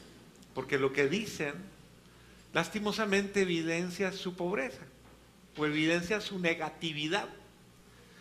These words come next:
o evidencia su conflictividad, o su amargura, o su pesimismo, o su fracaso. Y todo porque básicamente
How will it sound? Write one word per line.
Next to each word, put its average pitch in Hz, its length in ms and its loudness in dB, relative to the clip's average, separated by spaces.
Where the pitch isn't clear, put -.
o 160 100 4
evidencia 180 580 6
su 202 220 -2
conflictividad, 175 1200 2
o 143 140 -4
su 127 220 -2
amargura, 127 640 -4
o 127 120 -10
su - 200 -10
pesimismo, 131 760 -6
o 131 100 -4
su 127 200 -8
fracaso. 151 640 -8
Y 151 60 -8
todo 202 360 4
porque 156 280 2
básicamente 165 960 -2